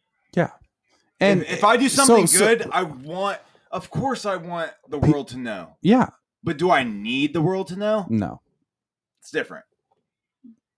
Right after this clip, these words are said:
Speaker 2: It, it's completely different.
Speaker 1: You're doing it for something else.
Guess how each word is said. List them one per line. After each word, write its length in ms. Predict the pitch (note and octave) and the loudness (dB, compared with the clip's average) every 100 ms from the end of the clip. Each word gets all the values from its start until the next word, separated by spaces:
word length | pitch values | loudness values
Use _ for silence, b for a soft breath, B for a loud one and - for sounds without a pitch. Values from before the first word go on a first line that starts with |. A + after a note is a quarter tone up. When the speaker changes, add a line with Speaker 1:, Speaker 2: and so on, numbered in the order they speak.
| _ _ _ | _ _ _
Speaker 2:
It, 80 | F2+ F2+ | -20 -20
it's 240 | G2+ F2 | -20 -18
completely 400 | - G2 G2 E2+ | -16 -14 -14 -16
different. 160 | D#2+ B2 | -4 0
Speaker 1:
You're 100 | B2 | 2
doing 240 | C#3+ D#3 | 4 4
it 100 | D3+ | 2
for 100 | C#3+ | 2
something 360 | C3 E3 C#3 F3 | 2 2 2 4
else. 420 | G3+ G#2+ - - | 4 2 -8 -16